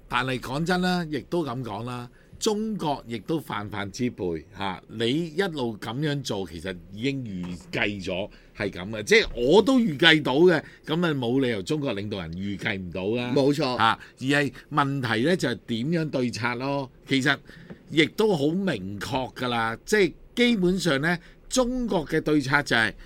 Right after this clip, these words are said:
Speaker 1: 好簡單，我乜嘢都係封鎖，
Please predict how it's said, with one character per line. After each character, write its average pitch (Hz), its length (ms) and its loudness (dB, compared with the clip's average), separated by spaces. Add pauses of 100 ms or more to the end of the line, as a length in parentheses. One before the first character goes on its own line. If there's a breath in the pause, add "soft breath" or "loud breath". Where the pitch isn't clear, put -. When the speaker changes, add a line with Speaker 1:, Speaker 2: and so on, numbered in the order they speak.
(160 loud breath)
Speaker 1:
好 131 100 -4
簡 131 220 -2
單， 135 200 -2 (540 soft breath)
我 139 260 -4 (380)
乜 165 140 0
嘢 113 220 -2
都 135 160 -2
係 107 120 -2
封 131 160 -6
鎖， 98 200 -8